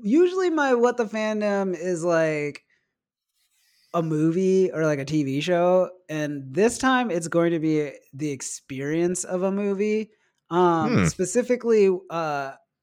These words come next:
Speaker 1: what I have to recommend and what I'm a fan of is watching The Color Purple in a predominantly black theater. Uh, so that is, that's, that's my recommendation. If you could do it while it's still <laughs> in theaters,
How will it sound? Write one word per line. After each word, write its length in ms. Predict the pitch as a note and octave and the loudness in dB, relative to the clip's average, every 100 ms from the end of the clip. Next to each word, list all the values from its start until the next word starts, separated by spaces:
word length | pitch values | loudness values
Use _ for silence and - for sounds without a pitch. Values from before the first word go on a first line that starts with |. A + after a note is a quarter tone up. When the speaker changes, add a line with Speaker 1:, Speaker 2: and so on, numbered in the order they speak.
| - | -6
Speaker 1:
what 140 | F3+ | -2
I 80 | E3+ | 0
have 300 | D3+ G3+ A3+ | 2 2 4
to 100 | A#3 | 4
recommend 440 | A#3 A#3+ A3 G#3+ | 4 2 -2 0
and 80 | F#3+ | 2
what 100 | F3 | 4
I'm 120 | F3+ | 4
a 40 | F3 | 0
fan 320 | F3 E3+ F3+ | -2 -2 0
of 240 | F3+ F3+ | 0 -2
is 380 | D3 D#3+ D3+ C3+ | -4 -2 -2 -4
watching 420 | C#3 C#3+ D#3 E3 | -4 -4 -2 -4
The 80 | D3+ | -6
Color 340 | - D#3 D#3+ | -4 -4 -2
Purple 520 | D#3+ D3 D3 D#3+ D#3 D3+ | -4 -6 -6 -4 -4 -4
in 100 | C#3+ | -8
a 60 | |
predominantly 640 | C3+ C#3 B2+ C#3 D3 C#3 B2+ | -8 -8 -6 -6 -6 -8 -10
black 420 | A#2 B2+ C#3+ - | -6 -6 -6 -6
theater. 380 | B2 C#3+ F3 G3 - _ _ | -6 -2 -2 -4 -12 _ _
Uh, 600 | D#3 D#3+ D3+ D3 C#3+ C3+ B2+ | -6 -4 -2 -4 -6 -10 -12
so 220 | - E3+ | -8 -4
that 240 | D3+ D3 E3 | -2 0 2
is, 180 | E3 F3+ D3 | 0 -2 -4
that's, 380 | D3 D#3+ E3+ G3 | -4 -4 -6 -6
that's 240 | D#3 E3 | -2 0
my 120 | F#3 F3 | 2 4
recommendation. 680 | E3+ F3 E3 D3 D3 F3+ F3 | 4 2 0 0 -2 -2 -4
If 140 | D#3 | -2
you 100 | D#3 | -2
could 140 | E3+ | -2
do 200 | C#3+ D3+ | -2 -2
it 40 | E3 | 0
while 180 | D#3+ D#3 | 2 0
it's 120 | D3 | -2
still 220 | F#3 F#3+ | 2 2
<laughs> 80 | - | 4
in 140 | C#4 | 4
theaters, 640 | F#3+ E3 E3+ F3+ F3+ F#3 | 6 4 4 4 4 0